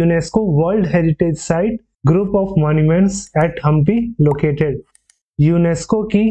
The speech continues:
विश्व धरोहर स्थल Hampi में स्मारकों का समूह किस राज्य में स्थित है? ऑप्शन ए तमिलनाडु, option B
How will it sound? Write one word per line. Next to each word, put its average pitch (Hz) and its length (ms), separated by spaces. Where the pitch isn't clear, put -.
विश्व 190 380
धरोहर 156 480
स्थल 196 420
Hampi 170 440
में 196 240
स्मारकों 160 760
का 143 180
समूह 185 520
किस 226 300
राज्य 165 340
में 226 300
स्थित 156 420
है? 143 220
ऑप्शन 151 400
ए 202 100
तमिलनाडु, 170 800
option 156 400
B 170 120